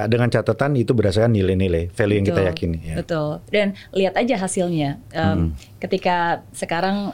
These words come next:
Speaker 2: satu, satu hal yang menurut saya, saya sangat salut dengan apa yang dilakukan oleh Kang Bima adalah ketika Kang Bima bisa membuat Kota Bogor menjadi kota toleransi.
Speaker 1: Iya, iya.
Speaker 2: Itu menurut saya satu hal yang
Speaker 1: Itu pun nggak
Speaker 2: luar
Speaker 1: mudah,
Speaker 2: biasa.
Speaker 1: nggak mudah,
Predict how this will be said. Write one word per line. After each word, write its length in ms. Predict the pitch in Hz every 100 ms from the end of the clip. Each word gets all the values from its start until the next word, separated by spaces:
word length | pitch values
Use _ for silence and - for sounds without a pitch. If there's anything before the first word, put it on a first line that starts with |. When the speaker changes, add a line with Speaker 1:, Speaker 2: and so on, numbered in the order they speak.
| -
Speaker 2:
satu, 280 | 170 220 220
satu 180 | 254 339
hal 220 | 233 240
yang 160 | 190
menurut 180 | 175 175
saya, 140 | 180 233
saya 140 | 233
sangat 240 | 208 165 151
salut 240 | 156 190
dengan 240 | 175 160
apa 180 | 156 156
yang 140 | 190 156
dilakukan 340 | 147 151 156
oleh 240 | 151 147
Kang 380 | 143 151 143 147
Bima 400 | 151 165 165 196
adalah 320 | 170 151 165 196 - - -
ketika 320 | 196 190 175
Kang 160 | 185
Bima 240 | 185 180 208
bisa 480 | 185 175 202 175 - - -
membuat 600 | 190 202 190 196 202 -
Kota 360 | 196 180 180 170
Bogor 400 | 160 185 208 220
menjadi 360 | 190 165 156
kota 520 | 185 165 160 170 170
toleransi. 800 | - 165 160 156 156 - 135 127 - -
Speaker 1:
Iya, 220 | 95 85
iya. 180 | 85 78 80 -
Speaker 2:
Itu 640 | 165 - 247 240 175 - - - - -
menurut 200 | 160 143
saya 120 | 208
satu 180 | 208 185
hal 180 | 151 156
yang 160 | 147 143 143
Speaker 1:
Itu 160 | 127
pun 160 | 180 180
nggak 160 | 131
Speaker 2:
luar 80 | 104
Speaker 1:
mudah, 240 | 107 98 98 135 147 113
Speaker 2:
biasa. 80 | 110
Speaker 1:
nggak 220 | 107 104
mudah, 340 | 98 85 92